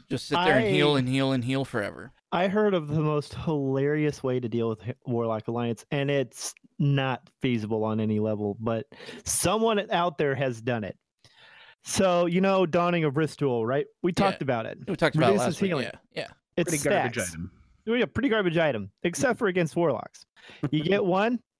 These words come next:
Speaker 2: healing's down fifty percent. You get two, they don't heal at all. You get three, they start damaging themselves.
Speaker 1: <laughs> They just kill themselves.
Speaker 2: They just,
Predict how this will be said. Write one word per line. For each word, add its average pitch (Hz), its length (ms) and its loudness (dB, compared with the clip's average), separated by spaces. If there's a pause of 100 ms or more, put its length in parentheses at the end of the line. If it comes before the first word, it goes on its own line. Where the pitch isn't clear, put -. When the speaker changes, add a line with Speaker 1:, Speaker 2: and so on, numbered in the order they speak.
(480)
Speaker 2:
healing's 185 380 2
down 170 240 0
fifty 165 240 -2
percent. 143 360 -2
You 135 80 0
get 170 260 0
two, 226 320 2 (160)
they 208 100 2
don't 196 200 2
heal 170 260 2
at 165 60 4
all. 139 260 0 (180)
You 147 100 0
get 165 280 2
three, 196 480 2
they 170 100 2
start 170 320 0
damaging 151 540 0
themselves. 113 480 0
Speaker 1:
<laughs> - 20 6
They 151 60 2
just - 200 -6
kill 170 200 4
themselves. - 760 -4 (160)
Speaker 2:
They 175 160 4
just, 180 320 0